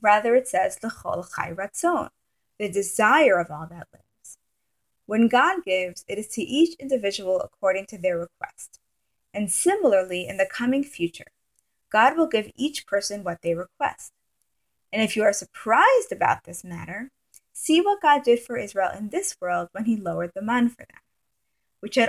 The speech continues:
all different tastes in it. And each person would taste what they desired. So it is written, "Ze arba'im shana Adonai Elohecha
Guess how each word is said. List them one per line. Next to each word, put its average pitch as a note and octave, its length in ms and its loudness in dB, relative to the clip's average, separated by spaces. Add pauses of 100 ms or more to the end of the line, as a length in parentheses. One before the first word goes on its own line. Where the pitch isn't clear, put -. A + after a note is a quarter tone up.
(100)
all C#4+ 320 6
different G#3 440 -10
tastes - 420 -12
in - 140 -18
it. - 60 -20 (880)
And G#3+ 140 -8
each F4+ 320 -2
person A#3+ 360 0
would G#3 140 -4
taste F#3+ 400 -10
what F3 120 -14
they D#3 100 -8
desired. G3+ 500 -2 (680)
So E4 360 4
it F4 80 4
is F4+ 240 -2
written, F#3+ 380 -12 (480)
"Ze A3 160 0
arba'im D4 720 2
shana G3 560 -6
Adonai G3+ 500 -2
Elohecha G3+ 560 -6